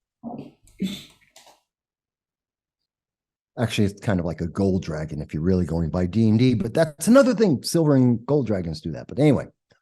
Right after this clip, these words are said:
um, but they're lawful good, and I'm, if anything, lawful neutral, maybe pure neutral.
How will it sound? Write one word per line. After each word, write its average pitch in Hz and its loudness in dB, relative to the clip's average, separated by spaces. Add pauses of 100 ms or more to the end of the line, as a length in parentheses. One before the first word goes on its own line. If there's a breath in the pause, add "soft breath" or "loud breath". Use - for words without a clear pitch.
(320)
um, 117 4
but 113 -2
they're 151 6
lawful 117 4 (340)
good, 95 2
and 80 -4 (120)
I'm, 95 -2 (200)
if 92 -4
anything, 85 0
lawful 85 -4
neutral, 80 -6
maybe 87 -6 (520)
pure 85 -2
neutral. 80 -4